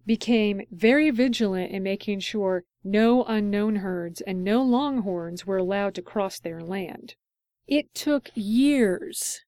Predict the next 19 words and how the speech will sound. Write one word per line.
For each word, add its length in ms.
for 260
everyone 380
to 80
figure 440
out 500
that 360
the 220
issue 720
was 140
not 220
the 80
Longhorns 720
themselves, 720
but 200
the 140
ticks 640
that 220
could 240
be 160